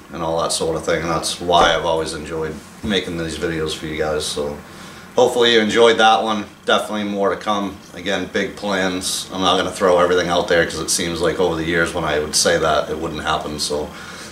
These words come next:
uh, but I walked around a little bit, showed you, told you what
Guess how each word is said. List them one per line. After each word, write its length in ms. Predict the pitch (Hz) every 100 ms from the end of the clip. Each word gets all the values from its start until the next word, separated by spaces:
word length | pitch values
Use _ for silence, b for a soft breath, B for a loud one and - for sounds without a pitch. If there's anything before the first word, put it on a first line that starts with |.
| B B
uh, 260 | 76 71 - - - - B B B
but 60 | 113
I 100 | 117
walked 320 | 120 117 -
around 300 | 117 113 113
a 20 |
little 160 | 113 107
bit, 300 | 110 110 -
showed 340 | - 107 107
you, 160 | 95 98
told 240 | - 104
you 80 | 98
what 220 | 98 98